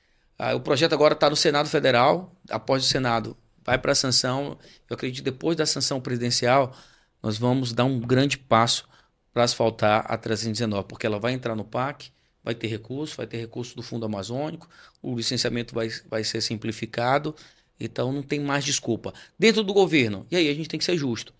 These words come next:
nós temos uma inimiga do Amazonas, que é a ministra Marina Silva, porque ela, nesse dia que, da votação do projeto, ela ligou, tanto é que o P T,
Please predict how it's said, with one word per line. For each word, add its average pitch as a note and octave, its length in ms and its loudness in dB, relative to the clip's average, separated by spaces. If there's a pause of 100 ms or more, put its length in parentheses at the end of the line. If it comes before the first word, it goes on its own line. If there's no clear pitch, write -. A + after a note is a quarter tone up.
(480)
nós C#3+ 160 -2
temos F3+ 280 2
uma A3 140 2
inimiga F#3+ 400 6
do F#3+ 80 4
Amazonas, F3+ 500 4
que - 80 2
é G3+ 40 4
a - 20 4
ministra G#3 300 2
Marina A3+ 260 0
Silva, G2 400 4 (960)
porque A#2 880 4 (420)
ela, C#3 400 6 (260)
nesse D#3+ 460 8
dia D#3+ 160 6
que, D#3 80 -4
da C3 120 8
votação C3+ 760 2 (380)
do A2+ 100 -2
projeto, A2+ 640 0 (1400)
ela G#2+ 160 0
ligou, D#3 580 10 (140)
tanto B2 240 0
é D3+ 40 4
que - 80 2
o F3 40 2
P E3+ 180 6
T, F#3+ 540 6